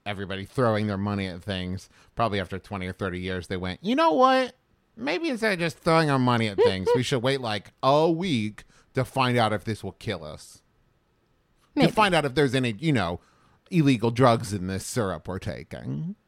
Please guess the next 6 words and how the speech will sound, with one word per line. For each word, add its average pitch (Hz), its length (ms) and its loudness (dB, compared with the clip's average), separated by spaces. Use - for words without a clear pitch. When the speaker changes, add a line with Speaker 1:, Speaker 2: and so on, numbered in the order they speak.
Speaker 1:
That 196 240 0
kind 78 160 -12
of - 100 -16
thing. - 320 -16
Speaker 2:
Um, 247 420 2
so 311 800 4